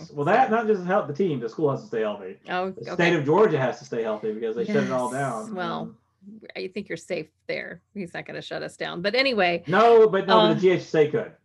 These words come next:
Speaker 2: The high school associations could. So.
Speaker 1: Okay.
Speaker 2: Yeah.
Speaker 1: So the other interesting thing that happened in PubCon was between sessions, they would have, like,
Speaker 2: Oh,
Speaker 1: ten-minute breaks.
Speaker 2: uh-huh.
Speaker 1: So this was my thing, was they had, um, a young lady, not young, a lady from New York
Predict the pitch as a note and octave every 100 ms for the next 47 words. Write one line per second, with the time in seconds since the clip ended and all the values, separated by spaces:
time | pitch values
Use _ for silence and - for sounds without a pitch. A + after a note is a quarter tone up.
0 | _ C3 C3+ C3+ B2+ A2+ G#2+ G2 F#2 G#2
1 | - - - - - - G3+ G3+ G3+ -
2 | _ _ _ - A#3 A3+ B3 A#3 G#3+ A#3
3 | - A#3 C#4 A#3 C4 C4 - B3 B3 A3
4 | A3 G#3 G#3 G#3 G3 G3+ F3+ F3+ A#3 G#3+
5 | A3 F#3 F3+ F#3+ F3+ - F#3+ G3 G3+ G#3+
6 | G#3 - A3+ B3 A#3 F3 F3+ F#3+ - F#3
7 | A#3+ G#3 F#3 F3+ F3+ G3 A3+ C3+ F#3+ -
8 | - - - C4+ G4 F4 A3 F#3 A3 F3+
9 | D#3+ - - - G#3+ G#3 F#3+ A3+ G#3+ A3+
10 | A3+ G#3 G3+ F#3 - G3 G3 F3+ F#3+ G#3
11 | G3+ F#3+ F#3 F3 E3+ E3+ F3+ E3 E3+ A3+
12 | B3+ D4 G#3 E3+ G3+ F3+ F3 F3+ E3 E3
13 | -